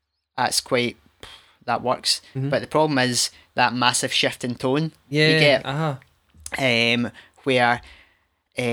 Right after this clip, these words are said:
Speaker 1: it goes completely lighthearted, and yeah, it's almost a joke. Um, my, my problem with that is it, it goes against the tone of the whole rest of the film.
Speaker 2: Yeah.
Speaker 1: And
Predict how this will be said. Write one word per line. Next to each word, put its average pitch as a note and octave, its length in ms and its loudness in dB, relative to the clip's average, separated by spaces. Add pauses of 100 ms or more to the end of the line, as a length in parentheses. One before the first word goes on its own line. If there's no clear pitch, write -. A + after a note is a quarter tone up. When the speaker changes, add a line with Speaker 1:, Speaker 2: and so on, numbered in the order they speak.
(240)
Speaker 1:
it B2+ 80 -8
goes C3 220 0
completely B2+ 360 -4
lighthearted, B2 760 -2 (360)
and B2+ 220 -2
yeah, A#2 180 2
it's G#2+ 160 -2
almost C3 280 0
a A#2+ 60 0
joke. - 440 -2 (760)
Um, B2 600 0 (140)
my, B2 200 -2 (140)
my C#3 120 -2
problem D#3 280 0
with B2 80 0
that B2 200 2
is C#3 120 -6
it, - 60 -8
it - 480 -6
goes D3 180 0
against A#2+ 460 0
the A#2+ 80 -4
tone A#2+ 520 -2 (460)
of A#2 220 -4
the A#2 80 -6
whole A#2+ 160 -4
rest A#2 240 -2
of - 40 -10
the A#2 100 -4
film. D3+ 320 0 (100)
Speaker 2:
Yeah. C#3+ 400 -2 (240)
Speaker 1:
And A#2+ 480 0